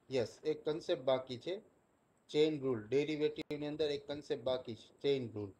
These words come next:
ડન? એ નેક્સ્ટ લેક્ચરમાં આપણે જોશું. ત્યાર પછી આપણો સિલેબસ કમ્પ્લીટ. નેક્સ્ટ લેક્ચરમાં જોશું integration by parts, આ, સોરી, ચેઇન રૂલ.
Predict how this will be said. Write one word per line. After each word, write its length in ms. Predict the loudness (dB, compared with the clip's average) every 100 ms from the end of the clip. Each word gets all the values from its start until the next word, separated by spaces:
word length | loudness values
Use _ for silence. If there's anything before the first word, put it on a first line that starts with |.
| -4
ડન? 160 | -4 -4 -12 _ _ _ _ -4
એ 160 | -2 0
નેક્સ્ટ 340 | 0 -2 -2
લેક્ચરમાં 480 | -2 0 -4 -2 -2
આપણે 220 | -2 -2
જોશું. 460 | -2 -4 -4 -10 -12 _ _ _ _ _
ત્યાર 160 | -2 0
પછી 260 | -4 -2
આપણો 220 | -4 -4
સિલેબસ 560 | -8 -6 -4 -2 -2 -4
કમ્પ્લીટ. 460 | -6 -6 -10 -14 -18 _ -12
નેક્સ્ટ 300 | -6 -6 -4
લેક્ચરમાં 440 | -6 -4 -4 -4 -4
જોશું 380 | -4 -4 -4
integration 600 | -4 -6 -6 -6 -6 -6
by 300 | -4 0 0
parts, 480 | 0 -4 -6 -8 -16 -8
આ, 120 | -8
સોરી, 280 | -4 -4 -4 -14 _ _ _ _ 0
ચેઇન 300 | 2 2 0
રૂલ. 160 | -4